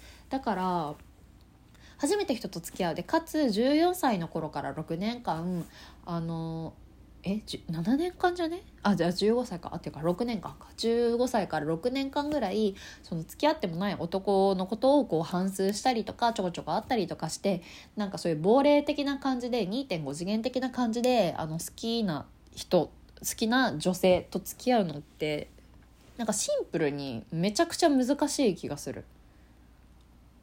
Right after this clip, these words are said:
なんか、あの、Aちゃんが人と付き合ってうまくいくのって、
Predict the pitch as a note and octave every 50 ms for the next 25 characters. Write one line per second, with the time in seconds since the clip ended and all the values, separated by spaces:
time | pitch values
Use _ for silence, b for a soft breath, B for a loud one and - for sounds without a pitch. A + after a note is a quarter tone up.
0 | - - - - - C4 C#4 C4+ - G3 F3 D3+ D3+ - - F3+ F#3 F3+ F3 F3
1 | F3 E3+ E3+ E3+ E3+ E3+ E3+ E3+ E3 - - - - - - - - - - -
2 | - - - - - - - - - - - - - - - - - - - A4+
3 | C5+ C5+ - - B3+ G#3+ G3+ F#3 E3+ F#3+ F#3+ - D4+ D#4 D#4 F4+ E4+ - - -
4 | - F4+ E4+ E4+ - - - G#3+ C#4+ D4+ B3+ F#3+ E3 D3+ - E3 D#3 D3+ C#3 -
5 | - D3+ D3 D3 C3+ B2+ C3 B2